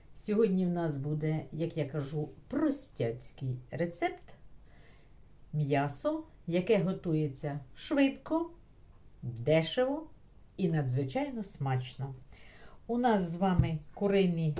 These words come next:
бедра. Ми з них зробимо таке, таку смачну страву, що, я так думаю, вам захочеться її повторяти і не раз. Це, знаєте, і собі, коханим і любимим, і коли до нас йдуть гості.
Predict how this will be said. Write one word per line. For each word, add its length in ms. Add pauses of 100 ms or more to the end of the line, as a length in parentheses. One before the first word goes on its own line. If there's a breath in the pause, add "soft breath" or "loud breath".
бедра. 540 (1300 loud breath)
Ми 220
з 80
них 240 (240)
зробимо 680 (400)
таке, 300
таку 280
смачну 500
страву, 540
що, 200
я 140
так 240
думаю, 420
вам 340
захочеться 720
її 160
повторяти 600
і 220
не 220
раз. 380 (760 loud breath)
Це, 120
знаєте, 400
і 180
собі, 420
коханим 560
і 80
любимим, 520 (320)
і 300
коли 260
до 160
нас 280
йдуть 300
гості. 560